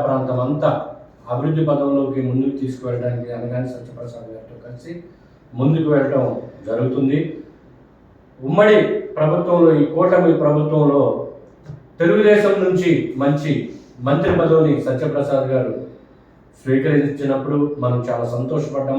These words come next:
అలాగే జనసేన పార్టీ నుంచి చిలకలపూడి పాపారావు గారు కూడా ఆ స్థాయి పదవిని స్వీకరించడం అనేది కూడా చాలా గొప్ప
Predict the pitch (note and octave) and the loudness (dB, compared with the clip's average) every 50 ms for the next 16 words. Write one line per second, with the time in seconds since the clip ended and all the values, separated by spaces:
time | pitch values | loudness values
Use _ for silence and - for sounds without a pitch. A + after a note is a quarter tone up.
0 | B2+ B2+ C#3 C#3 C#3 C#3 B2 A#2+ - - - - - - - - - D3+ D#3 - | -2 -2 -2 -2 0 -2 -2 -4 -6 -10 -16 -20 -20 -20 -12 -2 0 2 2 4
1 | - F3+ E3+ E3 D#3 D#3+ D3+ D3 D3+ D3+ D3 C#3+ C#3 C3 C3 C#3 C3 - - - | 4 4 4 4 4 2 2 2 2 0 0 0 0 0 0 -2 -2 -4 -4 -6
2 | - - - - - - - - - D#3 D#3+ F3+ F3+ F3+ F3+ F3+ F3 F3 F3+ E3+ | -8 -12 -16 -18 -20 -20 -14 -4 0 0 2 2 2 0 0 0 0 0 0 2
3 | E3+ E3 E3 - - - D3 D3+ E3 D#3+ D#3 D#3 D#3 D3+ D3 D3 C#3+ C#3+ - - | 2 0 0 2 2 2 2 4 4 4 4 4 4 4 4 4 2 2 2 0
4 | - D#3+ E3+ E3+ - - - - - - - - - - - - - _ - _ | 0 2 2 2 2 2 0 -4 -8 -10 -14 -16 -20 -20 -20 -20 -20 _ -20 _
5 | _ _ _ _ _ _ _ - - - D#3 D#3+ C#3+ - - D#3 D#3 E3 F3+ F3+ | _ _ _ _ _ _ _ -8 -2 0 0 0 0 -2 0 0 2 4 4 4
6 | - - - - - - - - - - - - - - _ - - - - - | 2 2 0 -2 -6 -10 -14 -18 -20 -20 -20 -20 -20 -20 _ -20 -20 -20 -20 -20
7 | - - - - - C3+ C3+ D#3 D#3+ D#3+ E3 D#3+ D3+ B2+ - - - - - C#3 | -20 -20 -20 -6 -2 0 2 2 2 2 2 2 0 0 -2 -6 -10 -8 -6 -4
8 | C#3 C#3 C#3 C#3+ C#3 C#3 - - C#3 C#3 C#3 C3+ C3+ C3+ C3+ C3 C3 C3 C#3 C#3 | -4 -2 -2 -2 -4 -4 -4 -6 -4 -2 0 0 0 0 -2 -2 -2 -2 0 0
9 | C3+ C3+ - - - - B2+ B2 A#2+ A2+ B2 B2 B2 - | 0 0 -2 -4 -6 -4 -4 -4 -2 -2 -2 -4 -4 -2